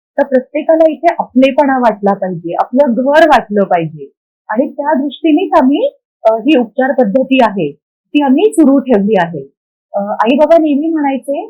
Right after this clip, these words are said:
की आपण नेहमी शिकत राहिलं पाहिजे, असं कधीच न-, अ, नसायला पाहिजे की मला सगळं कळतं.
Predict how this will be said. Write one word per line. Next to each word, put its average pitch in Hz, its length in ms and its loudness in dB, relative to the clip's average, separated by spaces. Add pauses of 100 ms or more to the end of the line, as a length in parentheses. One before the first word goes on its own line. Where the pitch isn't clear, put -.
की 302 80 -6 (100)
आपण 285 300 -2
नेहमी 269 500 2
शिकत 311 380 2
राहिलं 233 300 2
पाहिजे, 160 420 -4 (500)
असं 214 140 0
कधीच 269 440 -2
न-, 269 60 -2
अ, 226 320 -2
नसायला 262 380 -2
पाहिजे 247 300 -2
की 254 360 -6 (240)
मला 233 180 0
सगळं 269 340 0
कळतं. 226 480 2